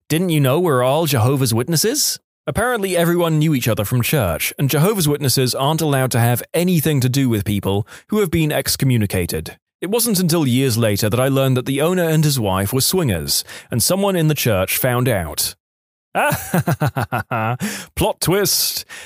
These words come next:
Listen, I don't think anyone should be excluded from a workplace for their private lifestyle choices if everyone was consenting adults and they weren't hurting anyone, but at least it makes for a good story. You remember Walden Books, the store in the mall?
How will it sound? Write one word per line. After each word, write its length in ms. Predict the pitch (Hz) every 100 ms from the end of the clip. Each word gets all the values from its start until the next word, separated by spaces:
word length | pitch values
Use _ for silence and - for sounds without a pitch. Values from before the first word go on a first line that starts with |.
| -
Listen, 300 | 180 151 143
I 120 | 143
don't 200 | 185 208
think 140 | 190 165
anyone 300 | 160 151 139
should 140 | 139
be 120 | 131
excluded 560 | 127 - - 147 139 -
from 140 | 120
a 40 | 113
workplace 640 | 113 113 - 117 92 -
for 100 | 123
their 120 | 117
private 340 | - 131 120 123
lifestyle 500 | 123 117 127 113 104
choices 560 | 101 90 95 95 117
if 160 | - 233
everyone 340 | 180 165 147
was 140 | 139 -
consenting 420 | 143 147 131 123
adults 440 | 113 120 117 -
and 100 | 117
they 60 | 110
weren't 200 | 113 113
hurting 300 | 143 127 107
anyone, 400 | 95 95 110 147 - - _
but 120 | -
at 80 | 247
least 220 | 269 196
it 60 | 202
makes 220 | 170 156
for 160 | - 143
a 60 |
good 220 | 113 135 117
story. 600 | - 120 92 80 76 - _ _ -
You 120 | 185
remember 280 | 220 269 202
Walden 460 | 139 147 143 151
Books, 400 | 147 175 - -
the 100 | -
store 340 | - - 156 160
in 60 |
the 80 | 131
mall? 480 | 127 135 170 190